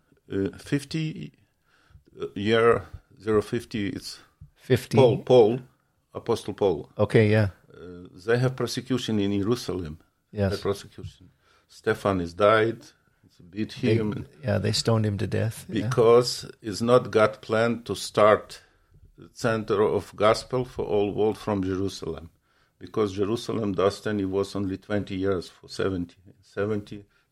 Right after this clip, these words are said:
Speaker 1: destroyed the city. How Jerusalem can be center of gospel if the
Speaker 2: If it's
Speaker 1: future is very
Speaker 2: destroyed.
Speaker 1: short, <laughs> only do the
Speaker 2: Yeah.
Speaker 1: twenty? This is God mind.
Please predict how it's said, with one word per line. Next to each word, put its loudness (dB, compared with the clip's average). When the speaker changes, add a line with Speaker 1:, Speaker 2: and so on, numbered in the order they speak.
Speaker 1:
destroyed 2
the -8
city. -10
How 6
Jerusalem -2
can -4
be -6
center 2
of 2
gospel 2
if -12
the -2
Speaker 2:
If 0
it's 2
Speaker 1:
future 2
is 0
very 12
Speaker 2:
destroyed. 8
Speaker 1:
short, -2
<laughs> 10
only 10
do 0
the -2
Speaker 2:
Yeah. 6
Speaker 1:
twenty? 0
This 2
is 0
God 6
mind. 4